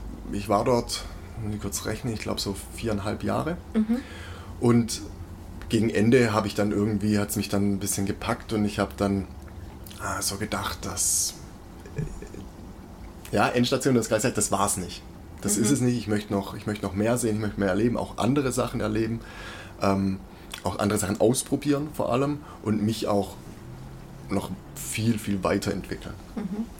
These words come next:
Speaker 1: Ähm, und dann hab ich, äh, den Entschluss irgendwann gefasst und hab dann gesagt, ja, und, äh, das war's für mich jetzt hier mit dieser Station und ich beende das, hab dann gekündigt.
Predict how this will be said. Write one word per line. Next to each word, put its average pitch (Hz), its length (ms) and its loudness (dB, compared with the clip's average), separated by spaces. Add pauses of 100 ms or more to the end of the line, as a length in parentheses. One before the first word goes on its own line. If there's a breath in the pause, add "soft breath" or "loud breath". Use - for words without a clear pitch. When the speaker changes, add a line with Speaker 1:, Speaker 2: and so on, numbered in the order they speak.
(300)
Speaker 1:
Ähm, 90 400 -2 (1040 loud breath)
und 95 200 4
dann 107 360 2 (160)
hab 127 140 2
ich, - 360 -2 (100)
äh, 104 160 2
den 101 140 2
Entschluss 101 340 0
irgendwann 95 240 0
gefasst - 440 0
und 104 120 -6
hab 104 120 -8
dann 101 120 -2
gesagt, 90 240 -2
ja, 107 240 4 (500)
und, 101 320 0
äh, 92 340 0
das - 180 -2
war's 117 240 4
für - 80 0
mich 147 220 0
jetzt - 260 -2
hier 165 340 2 (220)
mit 107 180 -2
dieser 120 320 4
Station 120 540 0
und - 80 -4
ich 92 140 -6
beende 147 260 0
das, 143 220 -2
hab - 120 -8
dann 92 200 -6
gekündigt. - 500 -2